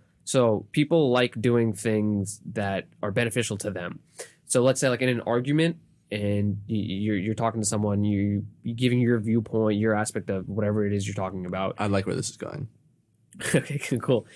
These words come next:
Speaker 1: And, uh, and, like, in that argument, right, there's two sides of it, right? So you're talking about one point. So, like, I, I, an example I could give is, like, uh, uh, the, the ke-, like, in the trainers I work with, we were talking about the keto diet and then a non-keto diet, right? And they were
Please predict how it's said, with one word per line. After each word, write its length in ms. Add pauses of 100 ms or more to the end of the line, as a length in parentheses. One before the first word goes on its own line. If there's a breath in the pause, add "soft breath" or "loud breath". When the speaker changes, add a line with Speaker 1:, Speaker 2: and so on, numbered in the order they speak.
(160 loud breath)
Speaker 1:
And, 200
uh, 20
and, 260
like, 220
in 180
that 160
argument, 400
right, 120
there's 160
two 220
sides 340
of 100
it, 140
right? 180
So 220 (240 loud breath)
you're 400 (140)
talking 240
about 200
one 200
point. 180
So, 120
like, 60
I, 280
I, 20
an 280
example 340
I 40
could 140
give 180
is, 100
like, 200
uh, 240 (340 soft breath)
uh, 140
the, 80
the 200
ke-, 220
like, 120 (200)
in 260 (200)
the 80
trainers 260
I 60
work 200
with, 120
we 20
were 60
talking 180
about 100
the 60
keto 240
diet 480
and 140
then 100
a 80
non-keto 500
diet, 380 (360 soft breath)
right? 200
And 140
they 100
were 220